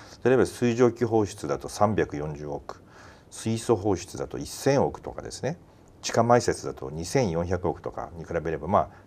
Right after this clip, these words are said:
はるかに安いことは安い。だけど、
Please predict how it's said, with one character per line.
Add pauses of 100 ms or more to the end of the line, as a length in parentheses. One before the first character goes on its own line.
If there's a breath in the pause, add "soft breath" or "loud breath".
は
る
か
に
安
い
こ
と
は
安
い。 (560 loud breath)
だ
け
ど、